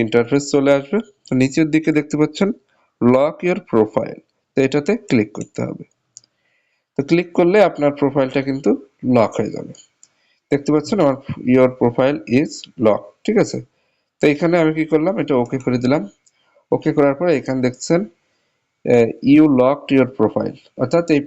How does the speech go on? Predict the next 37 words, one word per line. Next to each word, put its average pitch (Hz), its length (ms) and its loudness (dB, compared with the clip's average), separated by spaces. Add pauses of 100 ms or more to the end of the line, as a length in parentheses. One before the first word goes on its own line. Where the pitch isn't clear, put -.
প্রোফাইলটা 139 420 -2
কিন্তু 165 240 -2
এখন 156 120 -8 (160)
লক 135 220 2
হয়ে 101 180 -10
গেছে। - 200 -16 (600)
তো - 60 -2 (100)
এটা 180 200 0 (580)
যারা 139 160 4 (120)
ফ্রেন্ড 160 240 2 (100)
আছে 165 120 -10 (100)
তারা 143 240 4
আপনার 135 240 0 (120)
প্রোফাইলে 131 400 0 (120)
সম্পূর্ণ 135 360 -2 (160)
সবকিছু 135 340 -4 (140)
দেখতে 135 280 -4
পারবে, 151 220 0 (560)
কিন্তু 143 180 0 (100)
যারা 139 160 2 (100)
ফ্রেন্ড 156 300 2
নেই 185 180 -2
তারা 143 220 2
কিভাবে 104 280 0 (100)
দেখবে? - 240 -16 (680)
তো 160 80 2 (320)
এটা 160 220 0
দেখার 151 300 -2
জন্য 156 160 0 (140)
আমি 143 100 -2 (100)
আবার 123 140 0 (100)
থ্রি 131 220 -2
ডটে 127 280 2
চলে 135 220 2
আসলাম। 180 240 -2 (720)
তো - 120 -20
এখানে 127 180 0